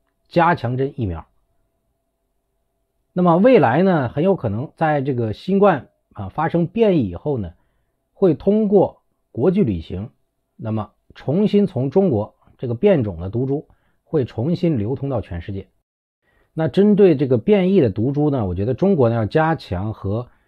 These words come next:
世卫组织啊，包括其他一些国家卫生机构的相关的合作。另外呢，要有透明度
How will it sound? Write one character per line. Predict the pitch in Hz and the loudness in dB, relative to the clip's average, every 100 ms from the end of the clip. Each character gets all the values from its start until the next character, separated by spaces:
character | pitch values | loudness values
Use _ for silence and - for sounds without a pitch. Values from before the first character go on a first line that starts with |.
| _ | _
世 | - - | -6 2
卫 | 185 143 | 4 2
组 | 90 | -2
织 | 80 87 _ _ _ | -8 -12 _ _ _
啊， | 92 | -10
包 | 90 143 | -4 -2
括 | 135 127 | 0 -2
其 | - | -2
他 | 143 147 | -2 0
一 | 147 | 0
些 | 135 | -2
国 | 107 104 | -2 -4
家 | 113 113 - _ _ _ _ _ | -2 -4 -8 _ _ _ _ _
卫 | 104 160 131 | -2 0 0
生 | 131 127 | 0 -4
机 | 120 131 | -4 -4
构 | 151 113 | -2 -4
的 | 85 _ _ _ | -8 _ _ _
相 | - 127 | -8 -4
关 | 127 | -4
的 | 101 | -6
合 | - | -8
作。 | 92 104 _ _ _ _ _ _ _ - | -10 -12 _ _ _ _ _ _ _ -4
另 | 135 | 0
外 | 156 | 0
呢， | 123 101 | 0 -2
要 | 131 | -2
有 | 95 | -4
透 | - 131 | -6 -6
明 | 107 | -6
度 | 123 | -8